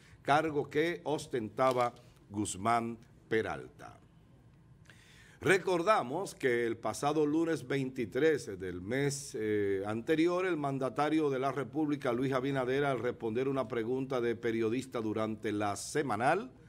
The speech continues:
o Luis Abinader semanal, sobre el vencimiento del periodo de TEN y TEN en el cargo, dejó en suspenso sobre cómo accionaría respecto a lo que dice la ley.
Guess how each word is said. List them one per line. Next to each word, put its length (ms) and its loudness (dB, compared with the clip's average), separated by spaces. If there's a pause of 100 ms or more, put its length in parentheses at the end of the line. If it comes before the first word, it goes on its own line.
(520)
o 160 0
Luis 400 2
Abinader 480 0
semanal, 640 0 (260)
sobre 360 2
el 100 0
vencimiento 760 0
del 220 0
periodo 680 2
de 140 0
TEN 300 0
y 80 -2
TEN 260 2
en 120 0
el 140 0
cargo, 540 2
dejó 320 -2
en 80 -4
suspenso 800 -2
sobre 400 -4
cómo 320 -2
accionaría 920 -2 (320)
respecto 840 0
a 80 2
lo 120 2
que 200 -2
dice 500 -2
la 220 -4
ley. 360 -6